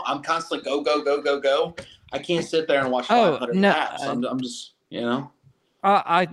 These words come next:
Speaker 2: I, I totally get it. I'm, uh, and I'll be honest, I'm in it for the wrecks and the fights. That's it.
Speaker 1: True.
Speaker 2: Like, that's, uh,
Speaker 1: True. Yes.
Speaker 2: I,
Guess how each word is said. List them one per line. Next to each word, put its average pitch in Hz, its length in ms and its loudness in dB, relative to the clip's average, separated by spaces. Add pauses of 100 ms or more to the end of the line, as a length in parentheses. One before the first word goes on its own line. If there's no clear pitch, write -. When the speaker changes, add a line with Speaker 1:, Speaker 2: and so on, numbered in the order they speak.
(100)
Speaker 2:
I, 143 60 2
I 147 40 2
totally 147 360 2
get 120 180 2
it. 110 160 0
I'm, 196 340 2
uh, 165 160 0 (460)
and 160 140 2
I'll 165 120 4
be 180 160 4
honest, 120 400 0 (100)
I'm 208 420 2
in 147 200 2
it 190 200 0 (520)
for 156 640 2
the 139 200 -2
wrecks 127 640 0
and 139 120 -2
the 120 60 -2
fights. - 580 -4 (180)
That's 165 200 0
it. 139 80 2
Speaker 1:
True. 143 220 4
Speaker 2:
Like, 139 320 0
that's, 175 320 2
uh, 156 180 4
Speaker 1:
True. 113 220 -2 (160)
Yes. 120 180 0
Speaker 2:
I, 185 300 2